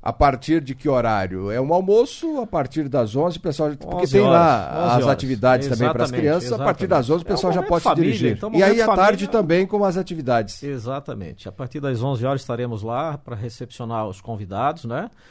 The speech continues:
Speaker 2: E, e teremos lá um espaço bacana, bem agradável e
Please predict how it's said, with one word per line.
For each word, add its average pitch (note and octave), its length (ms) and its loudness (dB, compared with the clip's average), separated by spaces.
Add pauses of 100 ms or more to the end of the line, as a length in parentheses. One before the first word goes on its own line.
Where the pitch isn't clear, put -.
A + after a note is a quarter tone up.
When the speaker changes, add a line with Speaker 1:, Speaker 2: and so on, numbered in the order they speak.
(380)
Speaker 2:
E, B2 720 -2
e B2 100 -8
teremos C3 520 -8
lá A#2 440 -8
um G2+ 120 -10
espaço A2+ 440 -6
bacana, B2 800 -6
bem A#2+ 200 -4
agradável B2+ 920 0
e A2+ 320 -8